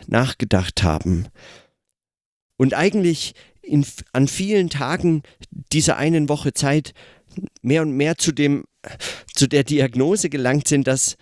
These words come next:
Universitäten sich in, äh, so mehr oder weniger Erziehungsanstalten transformieren, die weniger mit Forschung im eigentlichen Sinne oder, äh, so zu tun haben, als Organisationen mehr und mehr dem,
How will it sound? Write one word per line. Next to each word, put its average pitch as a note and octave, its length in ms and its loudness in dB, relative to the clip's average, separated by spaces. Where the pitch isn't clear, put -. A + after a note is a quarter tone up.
Universitäten C#3 840 0
sich - 320 0
in, A#2 320 0
äh, G2 280 2
so B2 400 0
mehr B2 380 -2
oder B2+ 120 2
weniger D3 260 2
Erziehungsanstalten B2+ 1300 0
transformieren, C3 840 0
die A#2+ 180 0
weniger D3 340 2
mit C3 180 -2
Forschung D3 500 0
im B2 220 2
eigentlichen C3+ 640 0
Sinne C#3 320 2
oder, A#2 220 0
äh, A2 240 2
so C3+ 260 2
zu - 160 2
tun F3 340 2
haben, C3+ 340 -2
als - 300 0
Organisationen C#3+ 1080 0
mehr D3 240 2
und D#3 160 -2
mehr C#3+ 220 2
dem, C#3+ 340 -2